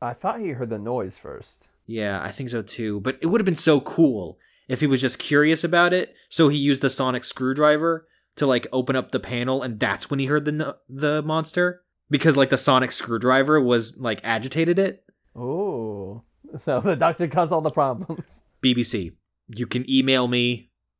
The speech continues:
Speaker 2: or f-, contact me in any way you want, but I'm telling you, I got ideas.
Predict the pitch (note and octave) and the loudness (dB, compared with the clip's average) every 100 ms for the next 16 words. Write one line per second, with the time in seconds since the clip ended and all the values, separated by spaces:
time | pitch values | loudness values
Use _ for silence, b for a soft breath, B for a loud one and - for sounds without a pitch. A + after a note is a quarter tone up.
0 | _ A#2 G#2+ A2+ - B2 - B2+ A#2+ A2 | _ -4 -4 -4 -10 -6 -2 0 0 -2
1 | B2+ A#2 A#2+ C3+ B2+ B2+ A#2 A2 A#2 G#2 | -2 -2 0 2 4 4 0 -4 -4 -6
2 | G2 - G#2 A2+ - C#3+ C#3+ B2+ A2 G2+ | -6 -6 -6 -6 -4 0 0 0 -4 -6
3 | B B B B2 C3+ C3+ C#3+ C#3+ C3+ B2+ | B B B 0 2 4 4 6 4 4
4 | C#3 B2 G#2 F#2+ | 4 4 0 -4